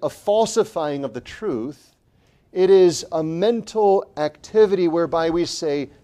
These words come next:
"This one, by me, is going to be considered as greater than I am." You say, "That's impossible." It's exactly what Christ did to you.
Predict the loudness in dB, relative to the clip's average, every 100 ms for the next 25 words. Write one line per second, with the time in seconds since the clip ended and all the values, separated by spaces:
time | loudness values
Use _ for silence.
0 | _ -18 2 4 4 0 -4 0 0 0
1 | -4 -8 _ -10 2 4 6 4 0 -2
2 | -2 -4 -4 -8 -12 _ _ -6 -6 -4
3 | -2 -2 -2 -2 -4 -8 -10 -10 -8 -6
4 | -4 -6 -6 -6 -4 -4 -4 -4 -6 -8
5 | -8 -12 -14 -20 _ _ _ _ _ _
6 | _ -10 -8 -6 -8 -8 -12 -12 -12 -12
7 | -12 -14 -14 -18 -20 _ _ _ _ _
8 | _ _ _ _ _ _ _ _ _ _
9 | -20 -18 -14 -8 -6 -6 -8 -8 -10 -14
10 | -14 -14 -14 -16 -16 -18 -16 -18